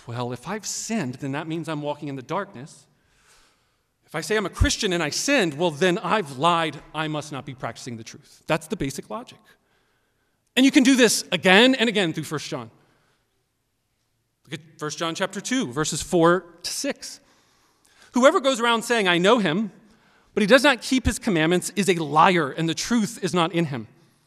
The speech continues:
But whoever keeps his word, in him truly the love of God is perfected. By this we may know that we are in him. Whoever says he abides in him ought to walk in the same way in which he walked."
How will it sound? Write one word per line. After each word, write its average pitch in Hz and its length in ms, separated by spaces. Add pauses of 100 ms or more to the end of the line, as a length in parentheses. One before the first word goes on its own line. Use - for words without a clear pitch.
(460)
But 160 100
whoever 196 220
keeps - 320
his 208 180
word, 214 460
in 202 140
him 190 280
truly 214 400
the 147 120
love 208 400
of 165 180
God 190 420
is 185 320 (400)
perfected. - 720 (800)
By 185 240
this - 500 (320)
we 185 140
may 175 140
know 165 240
that 165 140
we 180 140
are 160 120
in 185 220
him. 139 320 (400)
Whoever 170 240
says 202 360
he 185 80
abides 185 400
in 180 60
him 180 260
ought 208 300
to 185 80
walk 202 340
in 185 140
the 143 80
same 196 340
way 190 260
in 151 120
which 165 220
he 180 140
walked." - 560